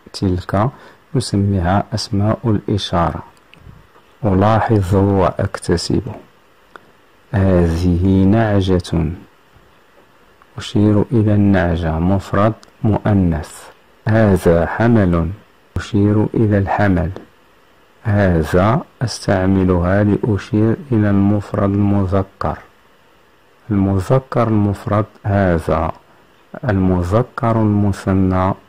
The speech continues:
هذان، المؤنث المفرد هذه، المؤنث المثنى هاتان. أنجز على لوحتي. أولًا،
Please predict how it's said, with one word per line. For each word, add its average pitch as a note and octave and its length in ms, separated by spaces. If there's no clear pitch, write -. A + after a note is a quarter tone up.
هذان، F#2 880
المؤنث A#2 920
المفرد G2 840
هذه، F2+ 800
المؤنث A#2 960
المثنى G2 1000
هاتان. F#2 840
أنجز A2+ 500
على G2+ 440
لوحتي. G2 600
أولًا، G2 560